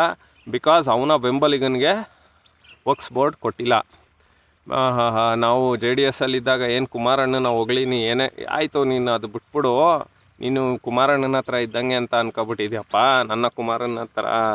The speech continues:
ಬಂದು ಕೆಲಸ ಮಾಡಿಸ್ಕೊತಿದ್ದಲ್ಲ. So ಖರ್ಗೆ ಅವರು ಬೆನ್ನು, ಕೈ, ಕಾಲು ಎಲ್ಲ ಮುರಿದು ಸೈಡಿಗೆ ಕೂರಿಸಿದ್ದಾರೆ. ಈಗ ನಿನಗೆ ತಾಕತ್ತು, ಗಂಡಸ್ತನ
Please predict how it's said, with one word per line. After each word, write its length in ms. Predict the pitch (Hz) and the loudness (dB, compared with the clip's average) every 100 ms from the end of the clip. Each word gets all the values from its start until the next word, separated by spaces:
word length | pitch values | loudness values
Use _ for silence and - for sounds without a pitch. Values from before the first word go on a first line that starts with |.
| 101 | -4
ಬಂದು 500 | 101 113 120 117 107 98 | -4 -2 0 0 0 -4
ಕೆಲಸ 200 | 107 107 | -6 -4
ಮಾಡಿಸ್ಕೊತಿದ್ದಲ್ಲ. 840 | 117 123 117 - 120 120 110 113 107 90 _ _ _ _ _ - | -2 -2 -4 -6 -6 -6 -2 0 0 -2 _ _ _ _ _ -6
So 60 | 147 139 131 151 147 143 - | 0 2 4 6 4 2 -2
ಖರ್ಗೆ 260 | 131 135 | -2 2
ಅವರು 300 | 147 139 147 | 2 4 2
ಬೆನ್ನು, 480 | 123 120 135 147 143 - | 0 -2 0 2 0 0
ಕೈ, 340 | 120 127 147 | -2 0 -2
ಕಾಲು 420 | 139 113 110 135 120 | 0 0 0 0 0
ಎಲ್ಲ 260 | 107 131 | 2 2
ಮುರಿದು 360 | 131 120 117 139 | 2 0 -2 -4
ಸೈಡಿಗೆ 420 | - 123 127 - | 0 0 0 -2
ಕೂರಿಸಿದ್ದಾರೆ. 760 | 123 - 131 113 113 139 165 - _ _ _ 127 | -6 -4 -4 -2 2 2 2 -4 _ _ _ -4
ಈಗ 240 | 165 190 | 0 4
ನಿನಗೆ 340 | 175 156 156 | 4 2 0
ತಾಕತ್ತು, 800 | 147 - 143 175 165 - 185 185 - - 131 | 0 0 0 -2 -4 0 2 2 -2 -14 -4
ಗಂಡಸ್ತನ 520 | 123 135 165 - 151 | -2 0 -2 -2 0